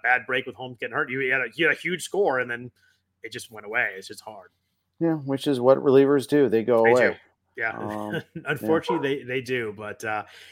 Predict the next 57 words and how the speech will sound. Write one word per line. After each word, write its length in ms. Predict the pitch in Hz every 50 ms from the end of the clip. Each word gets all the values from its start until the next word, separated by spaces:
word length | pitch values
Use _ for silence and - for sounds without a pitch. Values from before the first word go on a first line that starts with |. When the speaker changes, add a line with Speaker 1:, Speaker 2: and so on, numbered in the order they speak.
| - _ -
Speaker 1:
yeah, 200 | 156 180 180 185
I 100 | 202 240
think 180 | 247 247 214
I, 280 | 240 226 226 226 190 185
I 20 |
think 160 | 185 - - 220
I'm 140 | 220 208 196
one 160 | 190 196 190
anchor 300 | 170 170 170 151 - 170
and 80 | 156
then 100 | 156 143
figure 240 | 131 - 156 131 143
it 40 | 135
out 140 | 131 131 -
from 100 | - 123 123
there. 240 | 123 123 123 104 92
Uh, 120 | - 95
Harley's 360 | - 135 139 135 131 131 113
a 40 | 117
big 180 | 110 117 113 -
fan 260 | - - 110 110 107
of, 140 | 104 101 101
uh, 120 | 104 104 107 101 _ 120
of 160 | 110 101 101
that 160 | 113 107 107 104
also. 380 | 104 104 - - 110 104 104 _ _ _ -
Speaker 2:
Yeah. 200 | 92 90 82 80 - _ -
Speaker 1:
Um, 420 | 143 143 143 143 139 139 135 135 - _ - 208
anything 220 | 247 262 277 285
else 220 | 285 269 220 -
on 240 | 262 269 247 254 247 254
your 100 | 254 240
mind? 260 | 254 247 240 226 208
Anything 140 | 214 214 214
else 140 | 196 - 214
you 40 | 208
wanna 100 | 202 196
talk 240 | - 208 196 190 185
about 140 | 185 170 160
before 120 | - 175
we 80 | 180 165
jump 220 | 131 180 180 143
out 180 | 175 165 170 170
of 60 | 160
here? 100 | 160 165
I 60 | 156
think 200 | 151 - 254 -
for 100 | - 311
the 60 | 247 175
last 280 | 180 185 - - -
time, 240 | 196 240 285 220 139
right? 200 | 135 160 240 262 - _ _ _ _ _ _ _ _ _ _ _ _ _ _ _ _ _ _ _ -
Speaker 2:
Yeah, 200 | 127 143 185 233
unless 280 | 220 160 151 151 - -
you, 160 | 151 135 -
yeah, 220 | 147 156 143 131 127
I, 320 | 131 143 156 160 185 196